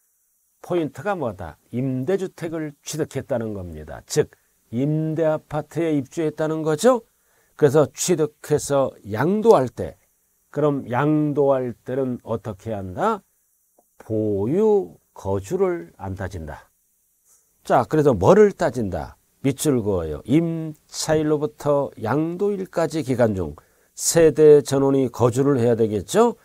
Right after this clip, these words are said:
부득이한 경우는 제외하고. 그래서 집이 하나예요. 임대 아파트에 입주했다. 뭐만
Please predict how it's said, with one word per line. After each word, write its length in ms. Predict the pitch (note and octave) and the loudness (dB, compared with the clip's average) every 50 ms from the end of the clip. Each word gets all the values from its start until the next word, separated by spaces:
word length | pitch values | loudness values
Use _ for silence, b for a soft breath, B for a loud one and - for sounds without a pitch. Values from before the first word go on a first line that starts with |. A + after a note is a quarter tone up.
| b b b | b b b
부득이한 680 | - - G#2+ G#2 F3 F#3+ F#3 G3+ G3+ F#3+ F3+ F3+ F3 E3 | -10 -10 -6 -4 -2 -2 0 2 0 2 2 -2 -4 -4
경우는 380 | F3 F3 E3+ E3+ E3 E3 E3 | -4 -4 -2 -2 -4 -6 -6
제외하고. 720 | D#3 - - A#2+ A2 A2+ G#2 G2 F#2 E2+ E2+ E2 C#2+ C2+ - _ _ _ _ _ _ _ | -6 0 2 2 4 4 4 2 2 -2 -4 -8 -10 -10 -12 _ _ _ _ _ _ _
그래서 720 | _ - A#2 A2 A2 G#2+ G2 F2+ - - E3 G3 A3 A3+ G#3 _ _ _ _ _ _ _ _ _ _ _ _ _ _ | _ -4 -2 0 0 -2 -2 -6 -6 -2 0 0 0 0 -2 _ _ _ _ _ _ _ _ _ _ _ _ _ _
집이 360 | - - - C#3 A2+ B2+ A#2+ | -10 -4 -4 -4 -2 -2 -2
하나예요. 680 | A2 - - E3 F#3 F3+ D#3+ C3+ A2 F#2 E2 C#2+ B1 - _ _ | -4 -4 -6 -6 -4 -4 -2 -4 -4 -6 -8 -10 -14 -18 _ _
임대 520 | - A2 A#2+ A#2 A#2 A2+ A#2 C3+ D3+ G3 | -6 -4 -4 -2 -2 -2 -4 -2 -2 0
아파트에 960 | G3 F3+ F3 D#3+ _ - - E3 E3 _ - - - E3 D#3 D3+ D3 D3 C3+ - - - | 0 0 -2 -4 _ -10 -10 -10 -10 _ -14 -8 -4 -4 -2 -2 -2 -4 -4 -8 -10 -12
입주했다. 1040 | G#2 F#2 _ _ _ _ - A#2 A2 F#2 F2 - _ _ _ - - E3+ - - _ _ _ _ _ _ _ _ _ _ _ _ _ _ | -14 -14 _ _ _ _ -8 -8 -8 -8 -8 -12 _ _ _ -6 -4 -4 -4 -4 _ _ _ _ _ _ _ _ _ _ _ _ _ _
뭐만 760 | - F#2+ G#2 C3 D3 D3+ D3+ D3+ D3+ C#3+ C#3 C3+ C3 B2+ B2 | -8 -2 2 4 6 6 6 4 2 0 -2 -4 -6 -8 -10